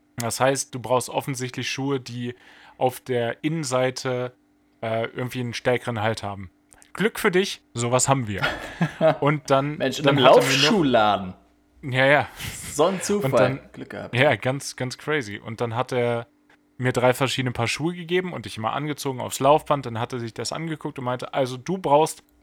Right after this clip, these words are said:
Speaker 1: diese Schuhe.“ Ich so, „Dann kaufe ich jetzt wohl diese Schuhe.“ Und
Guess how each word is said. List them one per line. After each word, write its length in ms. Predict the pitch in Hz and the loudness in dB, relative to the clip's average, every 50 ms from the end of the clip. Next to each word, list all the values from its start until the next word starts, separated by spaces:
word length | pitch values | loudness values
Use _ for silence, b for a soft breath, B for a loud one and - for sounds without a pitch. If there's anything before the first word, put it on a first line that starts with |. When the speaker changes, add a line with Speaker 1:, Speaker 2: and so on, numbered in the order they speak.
| _ | _
Speaker 1:
diese 460 | - 110 104 101 120 143 147 139 147 131 | -18 -16 -10 -6 -2 -2 0 0 0 -2
Schuhe.“ 300 | - - 131 113 92 - _ _ _ _ _ _ _ | -2 -2 -4 -4 -6 -10 _ _ _ _ _ _ _
Ich 140 | - 123 - | -8 -6 -2
so, 220 | - 139 135 135 _ _ _ _ _ _ - | -2 -2 -2 -2 _ _ _ _ _ _ -10
„Dann 160 | 113 107 107 | -10 -10 -8
kaufe 320 | - - 117 127 131 - | -6 -2 -2 -2 0 -2
ich 100 | 160 139 | -4 -4
jetzt 240 | - 113 107 - - | -4 -6 -8 -6 -4
wohl 220 | 127 135 156 165 - _ _ _ _ _ _ _ _ _ _ - - | -2 0 0 -2 -4 _ _ _ _ _ _ _ _ _ _ -10 -6
diese 220 | 113 104 98 95 | -6 -4 -4 -4
Schuhe.“ 320 | - - - 220 175 - - - _ _ B B B B B B B B B B B B _ | -6 -4 -2 -2 -2 -2 -4 -8 _ _ B B B B B B B B B B B B _
Und 440 | - 135 131 131 127 117 - - - | -2 0 0 0 -2 -6 -8 -12 -12